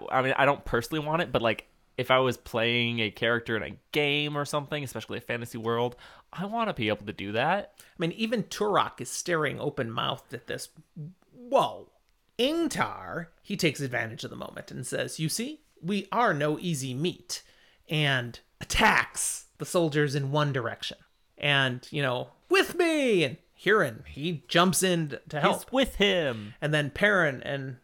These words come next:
Speaker 2: Matt, they go the other direction. Matt's got this little dagger thing. Uh, I think they're a little
Speaker 1: Yeah,
Speaker 2: scared
Speaker 1: they're
Speaker 2: of that.
Speaker 1: probably gonna stay a little bit
Speaker 2: But
Speaker 1: away from
Speaker 2: Perrin's
Speaker 1: that
Speaker 2: got
Speaker 1: one.
Speaker 2: this big ol' axe, you know, so out they
Speaker 1: They've
Speaker 2: go.
Speaker 1: also got the horn.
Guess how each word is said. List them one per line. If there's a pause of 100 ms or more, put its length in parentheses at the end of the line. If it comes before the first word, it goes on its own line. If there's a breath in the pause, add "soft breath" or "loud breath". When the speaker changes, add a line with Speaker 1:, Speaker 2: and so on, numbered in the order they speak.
(180)
Speaker 2:
Matt,
they
go
the
other
direction. (640)
Matt's
got
this
little
dagger
thing. (180)
Uh, (140)
I
think
they're
a
little
Speaker 1:
Yeah,
Speaker 2:
scared
Speaker 1:
they're
Speaker 2:
of
that.
Speaker 1:
probably
gonna
stay
a
little
bit
Speaker 2:
But
Speaker 1:
away
from
Speaker 2:
Perrin's
Speaker 1:
that
Speaker 2:
got
Speaker 1:
one.
Speaker 2:
this
big
ol'
axe,
you
know,
so
out
they
Speaker 1:
They've
Speaker 2:
go.
Speaker 1:
also
got
the
horn.